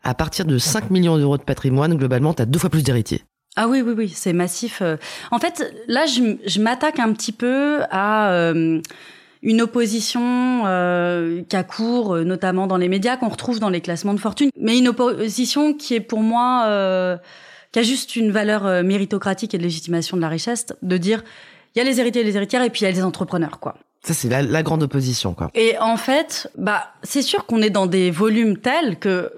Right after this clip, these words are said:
Speaker 2: même quand on a, mettons qu'on a hérité trois millions, après, si on fait sa boîte avec ces trois millions et que après la boîte, elle est cotée trente,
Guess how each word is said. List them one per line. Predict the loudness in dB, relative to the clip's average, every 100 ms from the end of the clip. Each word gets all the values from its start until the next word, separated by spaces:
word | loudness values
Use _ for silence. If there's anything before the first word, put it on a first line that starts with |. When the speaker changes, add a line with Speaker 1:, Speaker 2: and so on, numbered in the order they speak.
| -14 -6
Speaker 2:
même | 0 2
quand | 0 -2
on | 0
a, | 0 2 0 0 -2
mettons | -2 -2 -2
qu'on | 0 0
a | 0
hérité | 0 -2 -4
trois | -4 -2
millions, | 0 -2 -4 -6 -10 -4
après, | -4 0 -2
si | -2 -2
on | 0 0
fait | 0 -2
sa | 0 -2
boîte | 0 0 0
avec | -2 -2 -2
ces | -4
trois | -2 0
millions | 2 2 0 0
et | 0
que | 0 -2
après | -2 -2 0
la | 0
boîte, | 0 -2
elle | -2 -4
est |
cotée | -2 -2 -4
trente, | -2 0 0 -2